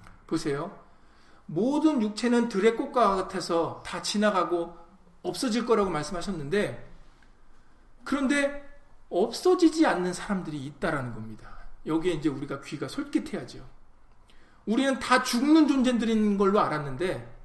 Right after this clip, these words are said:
다 흙으로 돌아가는 존재인 줄 알았는데, 없어지는 안개와 같은 존재인 줄 알았는데, 없어지지 않는 사람들이 있다라는 거 알려주고 계십니다.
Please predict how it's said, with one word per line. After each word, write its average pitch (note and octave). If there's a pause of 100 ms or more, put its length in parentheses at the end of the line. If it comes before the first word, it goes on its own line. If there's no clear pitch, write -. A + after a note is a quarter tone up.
(340)
다 -
흙으로 F4
돌아가는 C4+
존재인 A3
줄 A3
알았는데, F3 (340)
없어지는 D4+
안개와 D4
같은 C#4+
존재인 A3+
줄 A3+
알았는데, E3 (1200)
없어지지 D#4+
않는 E3+
사람들이 E4
있다라는 B2+
거 D3
알려주고 B2+
계십니다. A#2+